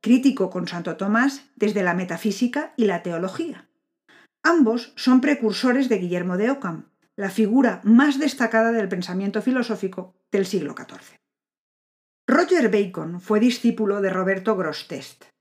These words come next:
Grosseteste fue uno de los pocos pensadores que conocían entonces el griego y tradujo algunas obras de Aristóteles. Además, afirmó la necesidad de aplicar las matemáticas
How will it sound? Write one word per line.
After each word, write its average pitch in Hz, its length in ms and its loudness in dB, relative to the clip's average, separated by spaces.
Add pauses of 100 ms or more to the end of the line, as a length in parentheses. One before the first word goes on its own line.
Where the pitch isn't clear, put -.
(600)
Grosseteste 233 760 0
fue 285 420 0
uno 302 220 4
de 269 80 2
los 208 160 -2
pocos 262 320 -2
pensadores 180 840 -6 (100)
que 196 140 -4
conocían 220 460 2
entonces 220 480 0
el 180 160 -4
griego 262 500 -4 (480)
y 220 80 2
tradujo 220 460 2
algunas 226 420 2
obras 214 260 -2
de 202 80 -4
Aristóteles. - 800 -14 (720)
Además, 247 720 2 (480)
afirmó 226 520 4
la 330 100 2
necesidad 247 580 0
de 247 120 0
aplicar 214 580 -2
las 180 300 -4
matemáticas 190 1000 -2